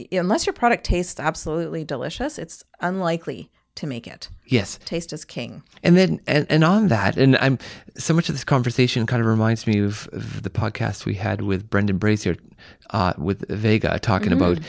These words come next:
Speaker 2: getting the formulation right and then also getting the distribution piece correct.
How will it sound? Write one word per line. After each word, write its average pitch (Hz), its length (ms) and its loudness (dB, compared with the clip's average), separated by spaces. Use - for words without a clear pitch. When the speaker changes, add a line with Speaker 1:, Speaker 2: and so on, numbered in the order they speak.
Speaker 2:
getting 101 220 4
the 90 40 0
formulation 98 680 2
right 82 200 2
and 92 120 2
then 92 100 2
also 98 260 -2
getting 82 200 0
the 80 80 -2
distribution 107 720 -4
piece - 340 -8
correct. - 420 -4